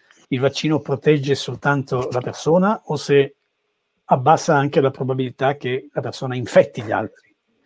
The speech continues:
Quindi diventa molto problematico, perché guarda, io l'ho le-, l'ho lette di tutte oggi, cioè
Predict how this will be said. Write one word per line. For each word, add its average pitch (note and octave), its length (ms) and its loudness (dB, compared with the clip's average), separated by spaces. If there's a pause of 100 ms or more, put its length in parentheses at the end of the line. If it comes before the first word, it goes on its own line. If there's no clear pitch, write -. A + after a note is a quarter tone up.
(300)
Quindi F3+ 220 2
diventa D#3+ 300 2
molto F#3 360 0
problematico, D3 680 0
perché B2+ 280 -2
guarda, C#3+ 240 4
io F3 200 4
l'ho C3 100 2
le-, C#3+ 200 2
l'ho D3 220 -4
lette F3 260 0
di D#3+ 100 -4
tutte C3+ 300 -2
oggi, A2 340 -6 (520)
cioè C3+ 360 4